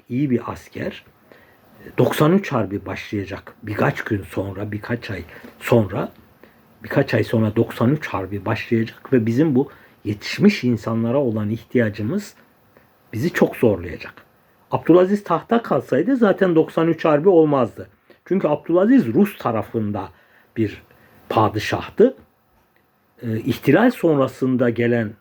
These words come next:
Murat İngiliz tarafında bir padişahtı. Dolayısıyla Ruslar bunu kabullenemediler.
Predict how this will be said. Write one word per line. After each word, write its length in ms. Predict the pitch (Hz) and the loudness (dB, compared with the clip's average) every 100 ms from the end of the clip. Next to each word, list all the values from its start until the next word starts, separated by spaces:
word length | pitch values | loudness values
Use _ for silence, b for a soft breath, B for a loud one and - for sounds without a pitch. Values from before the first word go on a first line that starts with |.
| - | -6
Murat 340 | 117 185 233 - | 2 2 2 0
İngiliz 480 | 170 180 190 127 - | 2 4 4 4 0
tarafında 640 | 104 101 95 101 98 90 | -12 -12 -12 -16 -16 -18
bir 180 | 92 - _ _ _ _ | -20 -20 _ _ _ _
padişahtı. 840 | - 80 - - - - - 247 - _ B B B - | -6 -6 -4 -4 -6 -2 4 4 2 _ B B B 4
Dolayısıyla 560 | 180 135 - 151 240 | 6 4 0 -2 0
Ruslar 460 | 175 - - 190 139 | 0 -2 0 0 -2
bunu 300 | 143 156 143 _ _ _ | -2 -4 -6 _ _ _
kabullenemediler. 1120 | - 147 151 143 139 151 165 120 107 - 202 | -2 0 4 4 4 4 4 2 -2 -10 -10